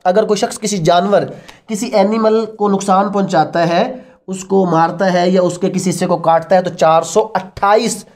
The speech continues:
उस नुकसान रसानी का मुकदमा कटेगा, सेक्शन चार सौ अट्ठाईस, जिसकी सज़ा भी क्या है, दो साल है। अच्छा, चार सौ पैंतीस छत्तीस फिर बहुत इंपॉर्टेंट है, ये मजिस्ट्रेट ट्रायल करता है इसका और ये क्या करता है, आपका सेशन जज ट्रायल करता है।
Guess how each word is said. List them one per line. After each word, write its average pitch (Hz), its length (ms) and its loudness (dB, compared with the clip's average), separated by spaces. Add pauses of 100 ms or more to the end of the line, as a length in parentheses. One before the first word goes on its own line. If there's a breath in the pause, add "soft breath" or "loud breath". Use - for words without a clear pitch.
(380 soft breath)
उस 247 220 -10
नुकसान 175 380 2
रसानी 165 340 0
का 165 140 2
मुकदमा 151 380 0
कटेगा, 151 340 0
सेक्शन 160 320 -4
चार 143 280 0
सौ 208 200 2 (400 loud breath)
अट्ठाईस, 196 400 0
जिसकी 185 220 -4
सज़ा 170 260 2
भी 175 100 -4
क्या 165 160 2
है, 220 300 -2 (200)
दो 147 220 2
साल 123 220 -4
है। 131 140 -4 (360 loud breath)
अच्छा, 277 140 0
चार 254 280 0
सौ 277 120 -2
पैंतीस 262 400 -2
छत्तीस 269 280 -2
फिर 359 100 -2
बहुत 156 220 2
इंपॉर्टेंट 131 400 -2
है, 120 120 -4 (280 loud breath)
ये 226 100 0
मजिस्ट्रेट 214 520 0
ट्रायल 247 220 2
करता 240 280 0
है 233 100 2
इसका 226 240 0
और 190 160 2
ये 190 120 2
क्या 190 140 0
करता 202 260 0
है, 214 140 2 (400 loud breath)
आपका 185 720 2 (100)
सेशन 214 280 0
जज 185 180 2
ट्रायल 139 220 2
करता 131 280 -4
है। 139 160 -2